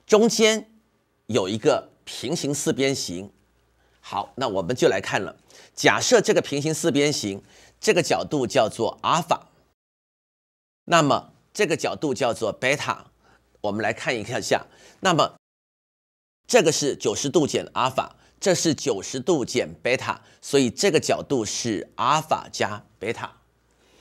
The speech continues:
那么这个长度是 M，这个长度是 N。那么我们来看一看中间这个平行四边形的面积是多少呢？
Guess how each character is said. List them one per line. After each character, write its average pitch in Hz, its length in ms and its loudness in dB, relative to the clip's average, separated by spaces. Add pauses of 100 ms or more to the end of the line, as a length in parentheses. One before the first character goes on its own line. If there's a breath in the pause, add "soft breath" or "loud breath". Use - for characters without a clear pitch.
(180 soft breath)
那 180 140 0
么 131 160 0
这 - 180 2
个 180 80 4
长 127 240 -6
度 147 140 0
是 131 240 0
M， 156 300 -2 (420 soft breath)
这 165 100 -2
个 123 100 0
长 107 280 -8
度 127 160 -2
是 - 340 -6
N。 165 260 0 (240)
那 147 160 0
么 113 220 -2
我 98 100 -4
们 98 140 -6
来 110 100 0
看 143 240 -2
一 127 40 -4
看 123 200 -4 (320 loud breath)
中 220 220 6
间 214 240 2
这 208 140 -2
个 127 200 2
平 123 300 -6
行 139 240 -2
四 143 220 -4
边 143 180 0
形 107 180 -6
的 113 80 -2
面 127 240 -4
积 117 220 -6
是 113 220 -6
多 151 260 0
少 101 220 0
呢？ 113 160 -6